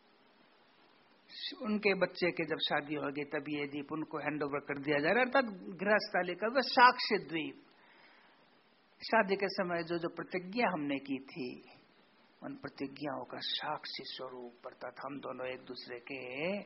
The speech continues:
अध्यात्म के मार्ग में सहायता करने के लिए परिपूरक है,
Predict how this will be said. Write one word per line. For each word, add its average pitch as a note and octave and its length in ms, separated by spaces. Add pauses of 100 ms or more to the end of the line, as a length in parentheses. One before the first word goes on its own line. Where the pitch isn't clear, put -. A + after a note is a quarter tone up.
(640)
अध्यात्म F3+ 880
के C#3+ 260
मार्ग D#3 640 (100)
में B3+ 280
सहायता G#3 1040
करने E3 520
के C#3+ 260
लिए D#3 380
परिपूरक C#3+ 1040
है, - 400